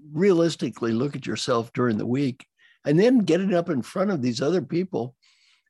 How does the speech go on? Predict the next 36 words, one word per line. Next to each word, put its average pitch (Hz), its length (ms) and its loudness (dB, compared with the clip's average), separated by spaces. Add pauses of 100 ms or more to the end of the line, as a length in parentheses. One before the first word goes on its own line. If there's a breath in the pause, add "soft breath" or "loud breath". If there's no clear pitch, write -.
And 143 220 0
we 139 100 2
did 131 260 -4
groups 143 320 -4
of 120 240 -4
eight 120 180 -2
or 131 100 0
ten, 170 340 0
and 117 200 -2
they'd 120 200 -2
stand 135 340 -4
up, 160 220 -4
you 139 80 -6
know, 131 120 -4
"My 120 300 -2
name 143 300 0
is, 165 400 -2 (580 soft breath)
here's 131 300 -2
what 139 160 0
I 135 80 4
did 135 220 -2
well, 160 360 0
here's 135 240 -6
what 147 160 -2
I 143 40 0
want 147 260 -2
to 147 40 -8
do 160 140 0
better, 180 460 0
here's 165 340 -4
what 160 140 -2
I 151 60 0
learned, 180 340 -2
please 175 240 -6
help 143 200 -2
me," - 160 -12